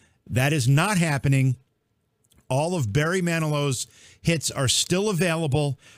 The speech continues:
on Spotify. Uh, Britt, I'm sure that came as a great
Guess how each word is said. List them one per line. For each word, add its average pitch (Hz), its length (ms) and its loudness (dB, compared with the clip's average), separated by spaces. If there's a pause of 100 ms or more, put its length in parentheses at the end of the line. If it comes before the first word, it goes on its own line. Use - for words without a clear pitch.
(160)
on 151 200 0
Spotify. 147 880 0 (340)
Uh, 131 240 -2
Britt, 147 420 0
I'm 139 140 2
sure 185 260 0
that 165 200 -4
came 156 400 0
as 117 180 0
a 120 200 2
great 123 680 0